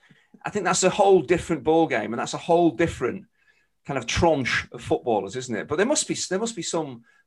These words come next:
tough cookies out there that you really wouldn't want splattering you. Like, it's not, Sergio Aguero's not gonna do it, is he?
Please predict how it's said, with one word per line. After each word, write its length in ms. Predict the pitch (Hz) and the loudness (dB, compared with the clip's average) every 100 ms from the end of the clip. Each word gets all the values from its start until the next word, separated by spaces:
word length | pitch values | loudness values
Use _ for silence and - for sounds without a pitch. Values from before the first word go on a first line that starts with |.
| - | -8
tough 180 | 165 | -6
cookies 340 | - 160 156 117 | -4 -8 -6 -4
out 160 | 110 | -4
there 220 | 107 104 101 | -2 -2 -4
that 140 | 113 | -6
you 100 | 117 | -8
really 600 | 120 135 123 120 117 117 _ _ _ _ _ _ - | -6 -4 -4 -4 -8 -10 _ _ _ _ _ _ -4
wouldn't 240 | 156 139 | -2 0
want 200 | 123 113 | -2 -2
splattering 540 | - 156 123 - 95 | -4 -2 -4 -4 -12
you. 80 | - | -8
Like, 140 | 139 190 | -6 -4
it's 80 | 302 | -6
not, 100 | - | -4
Sergio 440 | - 226 147 120 | 2 2 4 2
Aguero's 340 | 139 151 113 123 | 4 4 2 -2
not 60 | |
gonna 140 | 95 - | -6 -6
do 120 | 98 | -6
it, 100 | - | -2
is 100 | 156 | -2
he? 200 | 123 | -2